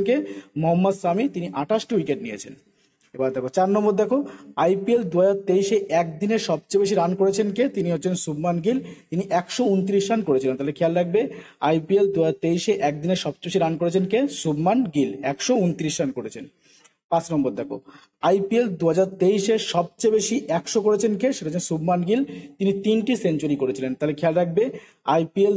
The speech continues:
দু হাজার তেইশে সবচেয়ে বেশি একশো করেছেন কে? শুভমান গিল, তিনি তিনটে century করেছেন। দেখো, পরবর্তী দেখো, সবচেয়ে মূল্যবান খেলোয়াড়ের নাম কি? সবচেয়ে মূল্যবান খেলোয়াড় হচ্ছেন শুভমান গিল। তাহলে খেয়াল রাখবে, এই বছরের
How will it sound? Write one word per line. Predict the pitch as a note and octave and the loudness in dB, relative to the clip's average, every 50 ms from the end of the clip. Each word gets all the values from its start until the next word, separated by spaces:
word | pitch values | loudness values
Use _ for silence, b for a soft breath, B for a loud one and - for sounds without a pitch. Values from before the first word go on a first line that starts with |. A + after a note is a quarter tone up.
| - D3+ | 0 2
দু | D#3+ D#3+ | 2 4
হাজার | E3 F3 E3+ - | 4 2 2 0
তেইশে | - F3 F#3 F#3 G#3+ G3+ G3 - | 0 0 2 2 2 0 0 -2
সবচেয়ে | D#3+ D3 - - F#3 F3 | -4 -4 -2 -4 -4 -2
বেশি | - - E3+ D3+ | 0 0 -2 -2
একশো | - - - E3+ | -2 -4 -2 0
করেছেন | F#3 F#3 F3+ G3 F#3+ F#3 | 0 0 2 0 0 0
কে? | G3+ A3+ C#4 - | 0 0 -2 -2
শুভমান | - E3+ D3 D3+ D#3+ E3+ F3 E3+ E3 | -2 -2 -2 0 2 2 0 0 0
গিল, | G3 B3+ - E3+ | 0 0 0 -2
তিনি | - F3 E3+ - - | -4 -6 -6 -6 -2
তিনটে | - A3 A#3+ A#3 A#3 C#4 B3+ - | 0 0 2 2 2 0 0 2
century | E3+ D3 D3 D3 E3+ F#3+ G3+ - | 0 0 0 0 0 0 0 0
করেছেন। | A2+ G#2 G#2 - A#2 G2 F#2+ - _ _ _ _ _ _ _ _ _ _ _ _ _ | -2 -4 -6 -8 -12 -14 -14 -18 _ _ _ _ _ _ _ _ _ _ _ _ _
দেখো, | - C#3+ C#3 C3+ - | -2 -2 0 2 2
পরবর্তী | F#3+ F#3+ F#3 F3 - C#3 A#2 G#2 | 2 4 2 2 0 -2 -4 -4
দেখো, | - F#3+ - - _ _ _ _ _ _ | -6 -8 -12 -18 _ _ _ _ _ _
সবচেয়ে | - - - G3 G3+ G3 G3 - B3+ A#3 G#3 | -8 0 0 0 0 0 0 0 2 2 4
মূল্যবান | G3 G3 G3+ G#3 G#3 A3+ A3+ A3 G3+ | 4 4 4 4 4 4 2 0 0
খেলোয়াড়ের | - E3 F3 G3 G3 G3 G3 | 2 2 2 4 4 4 2
নাম | G3+ G3 G3 G3 | 2 2 2 0
কি? | B3 C4+ C4+ - | 0 0 0 -2
সবচেয়ে | F3+ D3+ - - G3 F#3 F3 | -4 -4 -2 0 0 2 2
মূল্যবান | F3+ F3 F#3+ F#3+ G3 F#3 | 2 2 2 2 2 0
খেলোয়াড় | F3 E3 D#3 D#3+ D#3+ | -2 -2 -2 -2 -2
হচ্ছেন | D#3 - C4+ D4 C#4 - | 0 0 0 0 0 0
শুভমান | - D#3+ C#3+ C#3 D#3+ D3+ C#3 - | -2 -2 -2 0 0 0 0 0
গিল। | A#2+ A2+ A#2 | -4 -6 -4
তাহলে | C3+ C3+ C3 | -4 -6 -2
খেয়াল | - D#3+ D3 D3+ | -2 -2 0 0
রাখবে, | E3+ E3+ F3 G#3 C4 E4+ - - D#3 | 0 0 2 0 -2 -2 -2 -2 0
এই | D#3+ D#3+ E3 | 0 2 2
বছরের | E3+ E3+ G3 G3 G3 | 2 2 2 2 2